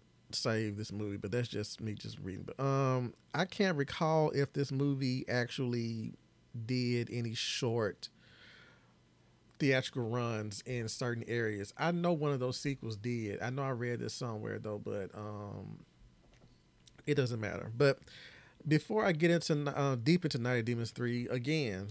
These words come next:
a little quick, uh, story time. Like with the last episode, um, I said I didn't know that Night of the Demons two was coming out until I saw a poster of it in, um,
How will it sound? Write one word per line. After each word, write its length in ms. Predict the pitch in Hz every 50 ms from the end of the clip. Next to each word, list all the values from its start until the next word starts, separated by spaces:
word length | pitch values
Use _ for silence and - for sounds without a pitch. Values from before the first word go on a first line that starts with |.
| 117 113 -
a 40 | -
little 220 | - 120 135 131 -
quick, 320 | - - 147 131 120 - - -
uh, 340 | 120 123 117 117 113 107 104
story 340 | - - - 165 151 135 127
time. 480 | 120 - 117 104 107 107 113 113 117 117 - - - - - - - - - - - - - - - _ _ _ _ -
Like 300 | 135 139 156 - - - - 156 -
with 160 | 180 180 180
the 240 | - 175 170 165 170 - - _ _ _ - -
last 340 | 151 165 160 156 156 - -
episode, 760 | 135 - 135 127 - - 123 117 117 120 120 117 117 117 - -
um, 500 | 120 127 123 123 120 117 117 117 113 110 - -
I 120 | 127 127
said 480 | 123 - - 127 123 127 127 120 113 - -
I 140 | 117 127
didn't 220 | 127 131 127 127 127
know 260 | 127 123 123 120 117
that 160 | 113 117 117
Night 200 | 117 117 113 113
of 80 | 113 110
the 60 | 113
Demons 340 | 101 113 117 117 110 107 -
two 180 | - - 156
was 120 | 147 147 143
coming 300 | - 156 139 135 123 131
out 140 | 135 131 127
until 220 | 123 - 131 120
I 60 | 117
saw 280 | 117 - 127 110 107 110
a 20 |
poster 460 | 113 - - 175 175 180 - - 170
of 240 | - 151 147 151 143
it 240 | 151 147 147 - - - _ - - - - - - _ _ _
in, 800 | 139 139 143 139 135 135 131 131 131 131 127 127 127 127 123 107 - - - - -
um, 920 | - 120 123 123 120 117 117 117 117 113 113 113 110 107 107 104 101 98 -